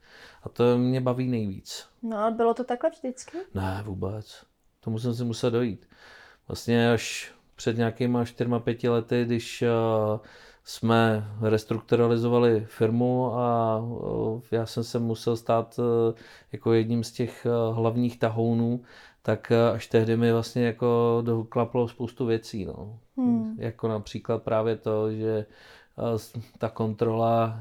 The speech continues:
Speaker 1: eh, je fajn, ale, eh, že se mi líbí bez ní a těm lidem taky, no.
Speaker 2: Hmm. Ehm,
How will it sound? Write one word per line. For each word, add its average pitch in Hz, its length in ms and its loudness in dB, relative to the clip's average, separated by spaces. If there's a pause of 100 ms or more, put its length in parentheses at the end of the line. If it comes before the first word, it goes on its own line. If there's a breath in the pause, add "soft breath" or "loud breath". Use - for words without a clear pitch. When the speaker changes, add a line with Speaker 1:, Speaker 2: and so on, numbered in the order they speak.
Speaker 1:
eh, 117 600 -6
je 120 100 4
fajn, 139 560 4
ale, 123 760 2 (440 soft breath)
eh, 107 360 0
že 123 180 4
se 123 140 -2
mi 123 100 4
líbí 123 280 4
bez 120 300 2
ní 123 300 2
a 120 100 -2
těm 117 180 0
lidem 117 300 0
taky, 101 300 -6
no. 92 80 -12
Speaker 2:
Hmm. 214 300 -6 (1500)
Ehm, 240 420 2